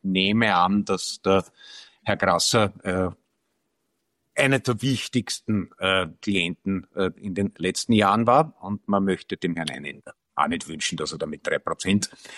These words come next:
äh, aussteigt. Ähm, ja, vielleicht werden wir eines Tages auch erfahren, worum sich's gehandelt hat. Im Großen und Ganzen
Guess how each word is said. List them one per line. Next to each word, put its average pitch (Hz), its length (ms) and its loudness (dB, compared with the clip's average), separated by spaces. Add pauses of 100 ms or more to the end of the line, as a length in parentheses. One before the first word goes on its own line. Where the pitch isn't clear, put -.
(340)
äh, - 40 0 (280)
aussteigt. - 640 0 (440)
Ähm, 117 340 2 (800)
ja, 107 240 2
vielleicht 139 340 -2
werden 143 160 0
wir 127 100 2
eines 110 200 -4
Tages 101 260 -6
auch - 260 -6
erfahren, 92 540 -2
worum 107 320 0
sich's - 340 -4
gehandelt 110 420 0
hat. 113 120 0
Im 117 120 -4
Großen 110 300 -2
und 107 60 -4
Ganzen 104 560 0